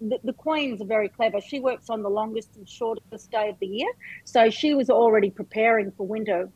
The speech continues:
far before we ever do as farmers. Um, she, she works on the length of the day, and so she doesn't lay as many eggs because she doesn't want heaps of babies to feed throughout the winter. And,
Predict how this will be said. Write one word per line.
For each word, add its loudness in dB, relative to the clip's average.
far 6
before 0
we 6
ever 2
do 0
as -10
farmers. -2
Um, -2
she, -2
she 0
works 2
on -2
the 2
length 2
of -12
the -6
day, 0
and -2
so 0
she -6
doesn't -2
lay 4
as -4
many -2
eggs -2
because -6
she -8
doesn't -2
want -6
heaps -2
of -10
babies 0
to -16
feed 0
throughout -2
the -4
winter. -2
And, 2